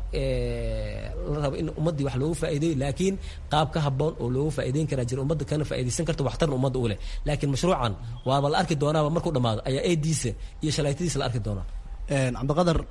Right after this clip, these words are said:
Speaker 2: Macow wuxuu sulugayaa, ee, in Soomaali lacag la isugu dhiibo oo sidii la rabay ay isu gaarsiiyaan. Adiga ka war?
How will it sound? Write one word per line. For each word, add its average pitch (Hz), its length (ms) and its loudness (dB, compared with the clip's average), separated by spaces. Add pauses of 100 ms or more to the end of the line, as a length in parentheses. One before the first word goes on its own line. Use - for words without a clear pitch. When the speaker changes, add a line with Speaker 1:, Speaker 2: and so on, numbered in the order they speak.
Speaker 2:
Macow 156 280 4
wuxuu 143 320 0
sulugayaa, 135 580 2 (200)
ee, 113 360 -4 (800)
in 151 160 2 (120)
Soomaali 123 520 0 (220)
lacag 127 400 -2
la 123 120 0
isugu 135 280 -2
dhiibo 127 280 0 (240)
oo 113 380 -4
sidii 139 260 -2
la 127 80 0
rabay 120 220 -2
ay 110 60 -4
isu 113 180 -4
gaarsiiyaan. 107 500 -4 (320)
Adiga 123 280 -4
ka - 140 -10
war? 127 100 -10